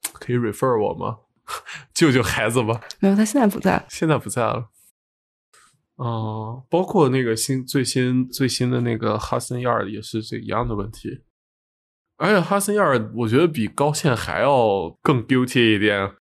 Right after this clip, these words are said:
Speaker 1: 特别 guilty，就是真的是罪大恶极。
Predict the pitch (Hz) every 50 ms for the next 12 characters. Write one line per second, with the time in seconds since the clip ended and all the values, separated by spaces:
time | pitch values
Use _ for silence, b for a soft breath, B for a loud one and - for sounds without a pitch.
0 | _ _ _ - - 254 240 165 120 123 127 127 143 139 135 135 139 123 110 131
1 | 139 131 143 135 123 117 117 113 113 - _ _ _ _ _ - - 165 170 170
2 | 160 151 135 - - 220 170 160 165 139 131 135 139 143 131 120 - 110 110 110
3 | 110 110 110